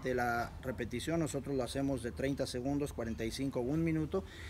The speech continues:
y también el tiempo de descanso entre cada uno de los, de las repeticiones. Nosotros usamos cuarenta segundos porque estamos tratando de simular el descanso que hay entre jugada y jugada en el fútbol americano, pero eso ustedes lo van a hacer, depende al avance que tengan sus atletas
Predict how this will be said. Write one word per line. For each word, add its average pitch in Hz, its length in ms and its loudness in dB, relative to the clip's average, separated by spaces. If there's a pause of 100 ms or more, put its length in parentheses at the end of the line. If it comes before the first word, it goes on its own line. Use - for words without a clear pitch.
(120)
y 151 100 0
también 147 460 4
el 127 120 2
tiempo 143 320 0
de 127 140 2
descanso 135 540 0
entre 127 240 -2
cada 123 420 0 (100)
uno 131 260 0
de 117 100 0
los, 110 400 -4 (400)
de 120 100 -2
las 113 160 0
repeticiones. 131 760 0
Nosotros 147 440 0
usamos 156 320 0
cuarenta 165 440 2
segundos 156 460 0
porque - 220 -8
estamos 147 300 0
tratando 139 440 0
de 123 80 2
simular 151 640 4
el 147 160 0
descanso 143 540 0
que 131 80 4
hay 143 160 4
entre 131 200 0
jugada 135 400 2
y 139 40 4
jugada 131 420 2
en 131 80 2
el 113 80 0
fútbol 120 340 -2
americano, 107 560 -4
pero 135 140 0
eso 151 160 0
ustedes 143 340 0
lo 131 120 2
van 139 180 2
a 131 40 0
hacer, 139 280 0
depende 135 420 0
al 127 120 4
avance 123 340 0
que 120 80 -2
tengan 127 340 0
sus 107 200 -6
atletas 147 520 0